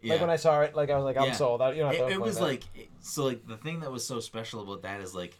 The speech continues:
Speaker 2: the Devolver booth is, like, always awesome. It has so many
Speaker 1: Wait,
Speaker 2: great
Speaker 1: that was
Speaker 2: games.
Speaker 1: Devolver?
Speaker 2: No, no, no, no.
Speaker 1: Oh, okay.
Speaker 2: It, Annapurna, but it, the Annapurna booth was directly across from Devolver, and Devolver is always, like, a loud, busy, crazy booth with a bunch of cool games.
Speaker 1: Yeah.
Speaker 2: Like,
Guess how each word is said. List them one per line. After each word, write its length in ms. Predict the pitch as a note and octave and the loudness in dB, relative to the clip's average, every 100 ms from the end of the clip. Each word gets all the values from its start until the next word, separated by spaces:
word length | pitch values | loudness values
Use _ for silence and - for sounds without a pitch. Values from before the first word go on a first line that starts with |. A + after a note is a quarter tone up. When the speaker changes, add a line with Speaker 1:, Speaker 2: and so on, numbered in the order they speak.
| _ _ | _ _
Speaker 2:
the 80 | A2 | -10
Devolver 480 | A2 G#2 C#3+ F3 D3 | -8 -2 -2 -2 -4
booth 300 | A#2+ A#2+ - - | -6 -8 -12 -14
is, 220 | G2+ G2+ | -12 -8
like, 180 | F#2+ F2+ | -10 -8
always 340 | A2 A2 G2+ | -8 -6 -8
awesome. 420 | D#2+ G2 G2 G2+ F2+ | -6 -6 -6 -8 -12
It 20 | |
has 160 | F#2+ | -12
so 80 | - | -8
many 120 | A2 | 0
Speaker 1:
Wait, 80 | F#3+ | 4
Speaker 2:
great 60 | F#3+ | 6
Speaker 1:
that 40 | |
was 80 | G#3+ | 4
Speaker 2:
games. 140 | - C#3+ | 2 2
Speaker 1:
Devolver? 260 | D3+ D4+ - _ B2+ | 2 0 -10 _ -6
Speaker 2:
No, 100 | C#3 | -4
no, 80 | C3 | -2
no, 60 | A2 | 2
no. 80 | |
Speaker 1:
Oh, 120 | D3+ C#3+ | 6 6
okay. 180 | C#3 - - - | 4 -2 -6 -8
Speaker 2:
It, 180 | A2+ | -8
Annapurna, 500 | A2 G#2+ F2+ G#2+ F2 E2 | -6 -8 -8 -8 -8 -6
but 220 | G2 A2 - | -4 -4 -6
it, 200 | B2+ C3 _ _ - _ - | -10 -10 _ _ -20 _ -10
the 80 | A#2+ | -6
Annapurna 500 | C#3 C#3 D#3 D3 A#2+ | -4 -4 -4 -4 -4
booth 240 | B2+ - | -8 -6
was 200 | A2 G#2+ - - F#2+ | -6 -6 -10 -20 -12
directly 480 | G#2 A2 A2+ B2 | -6 -4 -4 -4
across 400 | G#2+ - G#2+ A2+ | -8 -6 -6 -6
from 180 | - C3 | -8 -10
Devolver, 380 | A#2+ C3 C3+ B2+ | -8 -8 -6 -6
and 80 | G#2 | -4
Devolver 280 | A2+ D3+ D#3+ | -2 -2 -4
is 100 | C#3+ | -6
always, 220 | C#3+ B2+ | -4 -6
like, 100 | G#2 | -6
a 80 | F#2+ | -8
loud, 480 | F#2+ G#2+ A2 G#2+ F#2 | -4 -2 -2 -4 -8
busy, 320 | A2 G#2 G#2+ | -10 -10 -12
crazy 380 | - A2 G#2+ F#2+ | -10 -10 -8 -10
booth 260 | G2+ F#2+ | -12 -14
with 100 | F#2 | -14
a 20 | |
bunch 160 | F2+ G2+ | -12 -12
of 60 | G2 | -12
cool 160 | A2+ | -14
games. 340 | F#2+ G2+ G2+ G#2+ | -12 -12 -10 -8
Speaker 1:
Yeah. 80 | |
Speaker 2:
Like, 120 | A2+ | -8